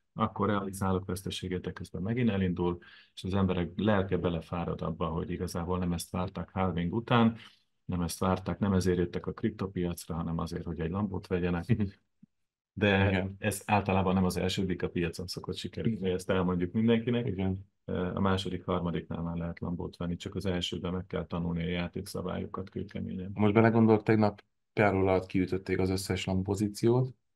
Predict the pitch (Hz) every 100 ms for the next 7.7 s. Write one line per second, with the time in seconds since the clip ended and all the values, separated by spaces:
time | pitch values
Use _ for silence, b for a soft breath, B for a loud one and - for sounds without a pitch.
0 | - 95 95 98 95 95 95 87 95 95
1 | 92 92 - 90 - 92 - 92 - _
2 | _ _ _ _ _ _ _ - 127 131
3 | - 117 117 113 113 113 120 127 113 110
4 | 107 107 95 95 95 92 107 104 104 98
5 | 95 95 92 95 95 98 - 110 107 120
6 | 123 113 - - 104 104 95 - 104 92
7 | 90 85 85 87 - 87 87